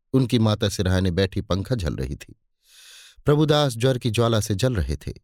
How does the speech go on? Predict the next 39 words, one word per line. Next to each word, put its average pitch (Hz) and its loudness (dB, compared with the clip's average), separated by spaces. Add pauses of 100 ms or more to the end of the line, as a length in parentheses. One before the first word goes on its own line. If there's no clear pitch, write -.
(720)
करवटें 120 2
बदलते 117 0
थे, 113 -2
कराहते 92 0
थे, - -12 (540)
हाथ 107 2
पांव 87 -2
पटकते 113 -4
थे, 135 -6 (460)
पर 131 2 (180)
आंखें 127 0 (460)
लोहे 143 4
के 127 -2
संदूक 120 -2
की 107 2
ओर 87 0 (220)
लगी 117 0
हुई 90 -2
थीं। - -12 (720)
इसी 135 2
में 123 2
उनके 110 0
जीवन 101 0
की 90 -2
आशाएं 76 -2
बंद 110 0
थीं। - -10 (1000)
मगन 151 4
सिंह 147 0
अब 120 -2
पजावे 120 2
का 104 -4 (160)
मुंशी 120 0
था, - -10 (360)
इसी 123 2
घर 95 2
में 87 0
रहता 110 0
था। - -14